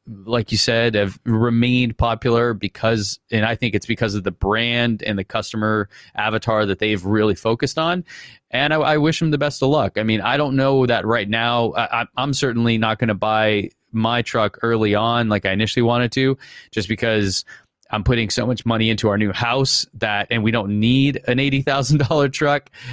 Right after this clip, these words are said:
So we'll see, uh, down the road. You know, I, I should be able to get a chance to drive one here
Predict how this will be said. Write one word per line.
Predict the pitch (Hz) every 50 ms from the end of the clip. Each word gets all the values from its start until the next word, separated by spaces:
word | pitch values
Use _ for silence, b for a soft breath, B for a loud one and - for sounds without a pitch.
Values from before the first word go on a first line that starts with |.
| B B B B
So | - - - 143 135 135 131
we'll | 127 156 190 190
see, | - - 160 160 175 170 170 - _ -
uh, | 117 120 120
down | 120 117 135 135 139 143
the | 135 120
road. | 117 123 123 127 127 127 127 127 - -
You | 120 117 117
know, | 110 113 113 110
I, | - 113 117 113 113 110 110 -
I | 113 110 107 110
should | 104 - - 151 143 131
be | 139 139
able | 135 127 131 127
to | - -
get | 120 120 117
a | 107
chance | - - 123 117 - -
to | 117 104
drive | 110 107 110 110
one | 110 117 117 113
here | 117 120 120 117 120 117 110